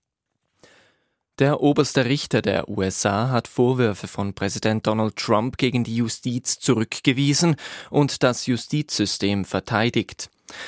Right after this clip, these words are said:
Trump hatte einem Richter Parteilichkeit vorgeworfen und ihn als Obama-Richter bezeichnet, nachdem dieser eine Anordnung Trumps zum Asylrecht vorläufig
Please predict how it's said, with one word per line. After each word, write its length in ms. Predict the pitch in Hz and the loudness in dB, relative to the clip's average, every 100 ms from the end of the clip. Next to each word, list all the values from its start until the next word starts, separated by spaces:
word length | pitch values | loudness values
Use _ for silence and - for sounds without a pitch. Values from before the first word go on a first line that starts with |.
| - - | -16 -4
Trump 380 | - 104 147 156 | 0 0 0 -2
hatte 260 | 135 143 | 0 0
einem 240 | 123 131 123 | 2 2 2
Richter 380 | 123 - - | 0 -2 -2
Parteilichkeit 1000 | 113 113 101 - 110 135 113 - 104 107 | 0 -2 -2 -2 0 0 -2 -2 -2 -2
vorgeworfen 840 | - 117 117 120 113 113 - 151 139 - - - | 0 0 2 2 2 0 0 0 0 -4 -18 -2
und 200 | 139 135 | 0 0
ihn 280 | 127 131 - | 0 0 0
als 360 | 113 110 - | 0 0 0
Obama-Richter 920 | 123 120 113 127 120 98 92 - 95 | 0 2 0 2 0 -2 -6 -4 -4
bezeichnet, 800 | 92 95 - 104 107 131 110 - - - - - | -4 -2 0 0 0 0 0 -4 -12 -18 -14 -8
nachdem 360 | 104 104 98 | -4 0 0
dieser 500 | 98 107 117 147 131 | 0 0 2 2 2
eine 300 | 123 123 123 | 2 0 0
Anordnung 640 | 123 139 - 139 - 101 98 | 0 0 0 0 0 -4 -4
Trumps 460 | - 104 110 - | -2 -2 -2 -2
zum 160 | - 107 | 0 0
Asylrecht 640 | 98 - 110 120 127 - | 0 0 0 2 0 -2
vorläufig 680 | - 113 107 110 104 - 135 | -2 2 4 2 0 -2 -2